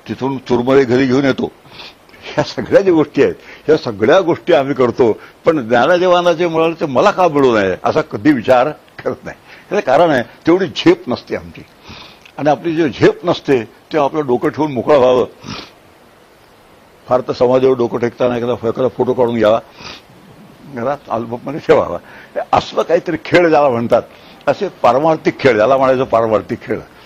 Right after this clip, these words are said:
आणि असे पारमार्थिक खेळ, ज्याला पोरखेळ असं म्हणता येईल, जो म्हणायचं ठरलं तर त्याला पोरखेळ असं म्हणता येईल, असं जोपर्यंत चाललंय,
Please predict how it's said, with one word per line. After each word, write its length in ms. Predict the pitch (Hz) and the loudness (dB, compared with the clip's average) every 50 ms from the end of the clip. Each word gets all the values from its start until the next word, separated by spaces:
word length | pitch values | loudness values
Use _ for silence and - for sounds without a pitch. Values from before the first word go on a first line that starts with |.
| - - - - - - | -20 -20 -20 -20 -12 -4
आणि 100 | 185 175 | 0 0
असे 220 | 143 123 - 180 180 | 0 0 0 -4 -4
पारमार्थिक 600 | - - 127 123 139 147 147 143 123 151 - - | 0 2 2 2 2 0 -2 -2 -2 -6 -4 0
खेळ, 260 | 135 131 120 113 104 92 - - - - 120 | 2 4 4 4 0 -2 -6 -14 -20 -4 0
ज्याला 220 | 123 135 143 139 | 2 2 4 2
पोरखेळ 500 | 131 - - 113 127 127 120 - - 139 | 0 -2 -2 0 0 0 0 0 2 2
असं 180 | 135 123 - 139 | 2 2 0 -2
म्हणता 280 | 113 110 117 - 123 | -4 -4 -2 0 2
येईल, 260 | 127 127 113 101 85 76 - - - - - - - - - _ _ _ _ _ 107 | 2 4 2 2 0 -4 -10 -16 -20 -20 -18 -18 -18 -20 -20 _ _ _ _ _ -6
जो 60 | 113 | -4
म्हणायचं 360 | 110 98 101 123 - - 135 | -4 0 0 0 0 0 -4
ठरलं 340 | - - - 139 120 107 113 110 - | -6 -2 0 0 0 0 -2 0 2
तर 120 | 151 131 95 | 2 2 2
त्याला 300 | 80 76 - 131 139 131 | 0 -2 -2 -2 -2 -2
पोरखेळ 360 | - - 120 120 110 135 143 | -2 -2 -2 -2 0 2 2
असं 160 | 143 107 135 | 2 0 2
म्हणता 240 | 147 147 156 151 165 | 0 0 0 2 0
येईल, 120 | 117 98 - - - - - - - - - _ | 0 0 -4 -10 -18 -20 -20 -20 -20 -20 -4 _
असं 220 | - 123 - 214 220 | -2 0 0 0 2
जोपर्यंत 400 | 196 202 190 - 175 165 165 156 | 2 2 2 2 2 0 2 2
चाललंय, 340 | - 135 127 107 98 95 | 0 0 2 2 0 -2